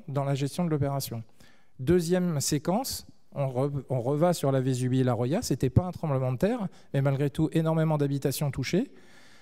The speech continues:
La gestion a pris en compte, en effet, les effets, euh, de, du Teil et n'a appliqué qu'un seul modèle. Maintenant, ce modèle, il était propre à cette intervention. Si demain, il y a un deuxième séisme sur Barcelonnette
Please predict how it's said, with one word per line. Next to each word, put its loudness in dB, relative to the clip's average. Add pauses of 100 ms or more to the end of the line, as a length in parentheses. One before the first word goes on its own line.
(960)
La 4
gestion 0 (300)
a -4
pris -4
en 2
compte, 0
en 0
effet, 0
les 0
effets, -2 (320)
euh, -4
de, -4
du -8
Teil -6 (240)
et 4
n'a 2
appliqué -2
qu'un -2
seul 0
modèle. 0 (220)
Maintenant, 0
ce -2
modèle, 2
il 0
était 0
propre 0
à -2
cette -2
intervention. -2 (280)
Si -4
demain, 4
il 2
y 2
a 2
un 0
deuxième 0
séisme 0
sur -6
Barcelonnette 0